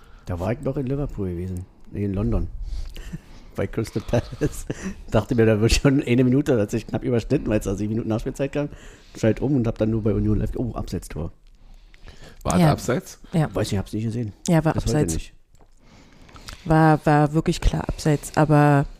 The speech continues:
Speaker 3: das war natürlich, also das hat dann allen gesagt, so, heute sind wir da.
Speaker 2: Ja, das stimmt.
Speaker 1: Und da wurde ja bestimmt eh überprüft, also selbst
Speaker 3: Hm,
Speaker 1: wenn's knapp
Speaker 3: ja,
Speaker 1: war.
Speaker 3: ja.
Speaker 2: Ja, ich hätte Tor genommen. Also
Speaker 3: Hm.
Speaker 2: so, so ein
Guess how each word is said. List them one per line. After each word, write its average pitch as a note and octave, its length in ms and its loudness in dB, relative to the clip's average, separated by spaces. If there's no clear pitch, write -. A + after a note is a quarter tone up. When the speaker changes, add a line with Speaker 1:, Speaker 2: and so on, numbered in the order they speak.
Speaker 3:
das D#3+ 220 0
war E3 120 4
natürlich, D3+ 600 2
also D3+ 180 4
das - 300 -2
hat F3 220 2
dann D#3 360 2
allen D#3 280 6
gesagt, D3 360 0
so, D3 220 -2
heute D3+ 240 0
sind C3+ 180 -4
wir - 80 -6
da. C3+ 180 -4
Speaker 2:
Ja, A#1+ 180 0
das A#2+ 100 -4
stimmt. G#2 120 -2
Speaker 1:
Und G2+ 40 2
da F#2+ 180 0
wurde G2+ 180 0
ja F#2 40 0
bestimmt F2+ 360 -6
eh G2 80 -4
überprüft, E2 520 -4
also - 180 -4
selbst - 220 -4
Speaker 3:
Hm, F3+ 80 6
Speaker 1:
wenn's C#3+ 160 2
knapp - 240 -2
Speaker 3:
ja, E3+ 60 6
Speaker 1:
war. D3+ 120 6
Speaker 3:
ja. C3 120 0
Speaker 2:
Ja, B1 160 -2
ich C#2 100 -2
hätte D#2 200 4
Tor C#2 240 2
genommen. C2 320 2
Also - 260 0
Speaker 3:
Hm. D3+ 220 6
Speaker 2:
so, C2+ 220 -2
so C#2+ 160 0
ein C2+ 200 0